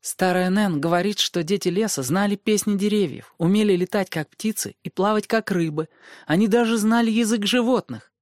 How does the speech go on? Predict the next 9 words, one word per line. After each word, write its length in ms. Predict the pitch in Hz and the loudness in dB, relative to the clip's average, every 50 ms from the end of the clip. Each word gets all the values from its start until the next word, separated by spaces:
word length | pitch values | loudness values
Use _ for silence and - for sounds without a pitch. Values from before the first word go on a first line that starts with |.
| _ _ - | _ _ -16
сказал 420 | - - - 107 95 104 98 98 | -8 -4 -2 -2 0 0 -2 -2
Бран. 320 | 101 98 104 98 90 85 - _ - - - - - - - | -2 -4 -6 -8 -8 -12 -16 _ -20 -20 -20 -20 -20 -8 -2
"А 100 | - 208 | 0 2
музыка 400 | 226 269 311 254 165 147 - - | 4 4 4 4 2 0 -2 -2
у 60 | 156 | -2
них 200 | 165 170 165 147 | -2 -2 -2 -4
была 240 | 160 185 185 185 170 | -2 -2 -2 0 0
настолько 600 | 151 165 170 - - - 320 320 277 - - 170 | -2 -2 -4 -6 -4 -2 0 0 0 -2 -6 -8
прекрасной, 640 | - 175 180 - - 180 170 147 - - 135 117 | -6 -4 -4 -4 -2 -2 -2 -2 -4 -6 -10 -12